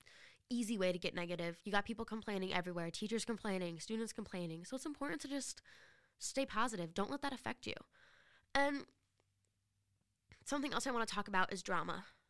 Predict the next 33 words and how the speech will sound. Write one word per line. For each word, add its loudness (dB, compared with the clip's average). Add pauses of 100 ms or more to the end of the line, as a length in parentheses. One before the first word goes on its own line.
(300)
And 6 (960)
I'm 4
not 0
going 2
over, 2
like, 0 (280)
big -2 (200)
drama, 4
like 0 (400)
someone -2
was -2
talking -4
bad 2
about 0
you -6
behind -8
your -10
back, -10 (320)
or -4 (480)
someone 0
said -4
a -4
mean -6
comment -8
to -8
you. -6
I'm -6
talking -2
about, -2
like, -6
the -6
littler -10
stuff, -6